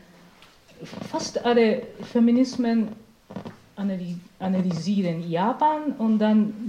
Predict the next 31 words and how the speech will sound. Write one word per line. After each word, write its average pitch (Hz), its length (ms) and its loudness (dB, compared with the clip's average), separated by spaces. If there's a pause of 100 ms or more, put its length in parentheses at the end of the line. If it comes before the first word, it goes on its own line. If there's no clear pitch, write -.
(200)
die 196 180 -2
machen 233 380 4
japanische 220 520 0
Frauen 214 400 0
als 185 220 -4
Opfer. 120 360 -2 (600)
Irgend 220 400 6
so 196 140 4
eine 180 300 0 (240)
Struktur, 175 760 -4 (560)
na, 185 520 -2
äh, 170 40 -4
Machtverhältnis, 190 1120 -4
bla 170 180 -4
bla 156 120 -8
bla. 196 160 -4 (260)
Aber 202 160 -2
das 226 340 -2 (200)
stimmt - 480 -4
nicht 208 280 0
genau. 175 480 -2
Äh, 180 260 -4
wenn 202 160 0
du 214 280 2 (720)
alle 247 180 2
japanische 233 540 -2
Frauen 202 340 -4
fragen, 240 600 -6
nee, 196 240 0
ich - 180 -12
fühle 269 180 -6